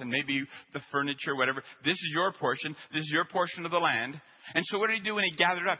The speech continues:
He actually went and sold it and turned it to cash. That's what he did. He took it all, he gathered it together, and he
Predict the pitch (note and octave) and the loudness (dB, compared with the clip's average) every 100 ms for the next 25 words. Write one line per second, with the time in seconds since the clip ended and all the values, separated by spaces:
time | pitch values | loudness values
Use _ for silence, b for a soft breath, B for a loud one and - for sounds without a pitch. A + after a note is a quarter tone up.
0 | - F#3+ F3 G#3 - F#3+ F#3 E3+ - G#3 | -4 -4 2 2 0 -4 -4 -4 -2 0
1 | G3 D3 C#3+ E3+ C#3+ D3 E3 E3 A2 - | 0 -4 -6 -6 -2 -4 -4 -6 -6 -10
2 | - _ _ _ _ _ _ _ _ _ | -16 _ _ _ _ _ _ _ _ _
3 | G3+ G3+ G3 E3 - B F3 - - A3+ | -10 -8 -4 -4 -6 B -8 -6 -2 0
4 | A3+ F3 D#3 D3+ C#3 D3+ F#3 A3+ A3+ G3 | 4 4 4 0 0 2 2 0 -4 2
5 | D#3+ C#3+ D3 B E3 | 2 2 -2 B 2